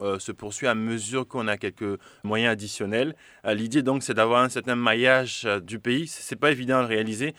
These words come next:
mais on essaie d'étendre, euh, nos programmes un peu partout et on est très en demande aussi. On a développé au fil du temps également la possibilité pour certaines radios communautaires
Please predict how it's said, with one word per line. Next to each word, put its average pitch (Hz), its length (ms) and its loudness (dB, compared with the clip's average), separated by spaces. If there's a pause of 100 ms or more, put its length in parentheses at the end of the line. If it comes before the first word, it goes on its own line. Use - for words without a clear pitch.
(200)
mais 113 100 0
on 117 100 2
essaie 123 300 -2
d'étendre, 120 580 0
euh, 98 100 2
nos 104 140 -2
programmes 110 480 -2
un 101 80 -6
peu 110 140 -6
partout 127 320 0
et 120 240 -4
on 107 120 -6
est 107 160 -6
très 156 220 -6
en 143 100 0
demande 117 380 0
aussi. 143 300 -8 (360)
On 113 80 -6
a 110 80 4
développé 127 600 0
au 117 120 -2
fil 143 280 -8
du 117 120 -6
temps 147 160 0
également 127 580 -2
la 107 100 2
possibilité 123 640 -4
pour 123 160 -10
certaines 123 360 -2
radios 117 800 -2
communautaires 127 720 -2